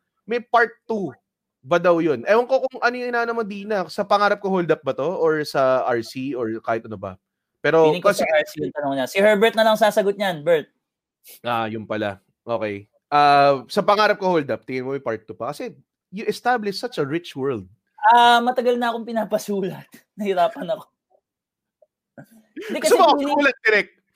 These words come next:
Speaker 1: <laughs> Kung bibigay mo sa
Speaker 2: Sige,
Speaker 1: akin yan.
Speaker 2: kung kaya mo, pero alam mo, ilang beses na ako nagpasulat. Ah, it's
Speaker 1: Hmm.
Speaker 2: not because, um, I'm the best writer in the world. It's just,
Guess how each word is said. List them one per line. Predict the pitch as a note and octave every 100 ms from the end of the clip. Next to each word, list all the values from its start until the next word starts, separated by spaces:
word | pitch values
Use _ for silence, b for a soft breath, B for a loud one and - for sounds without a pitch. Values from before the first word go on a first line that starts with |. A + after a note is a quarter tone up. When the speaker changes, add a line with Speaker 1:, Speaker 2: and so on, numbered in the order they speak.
| _ _
Speaker 1:
<laughs> | - - -
Kung | G#3
bibigay | G3+ G3 G#3+
mo | G#3
sa | G3+ G3
Speaker 2:
Sige, | D#4+
Speaker 1:
akin | -
yan. | - -
Speaker 2:
kung | C4+
kaya | C4 C4+ C#4 C#4+
mo, | A#3
pero | G#3+ A3+ A#3 A#3 A#3 A3+ A3 _ _ _
alam | - B3
mo, | C4+
ilang | B3+ A#3
beses | A3+ A3+
na | A3+
ako | G#3 G#3
nagpasulat. | F#3 G#3 G3+ F3 C#3 C3+ - _ _
Ah, | D#3+ E3+
it's | E3 F#3+
Speaker 1:
Hmm. | C3
Speaker 2:
not | A3
because, | A3 G3+ G#3 G#3 - -
um, | F3+ F3+ F3 E3+ E3+ E3 D#3+ D#3 - _ _ _
I'm | E3+ F3+
the | E3+
best | F3 F3+ -
writer | F#3 E3+ E3+
in | E3+ E3
the | D#3
world. | C#3 C3
It's | C3+ E3+
just, | - F#3+ F#3+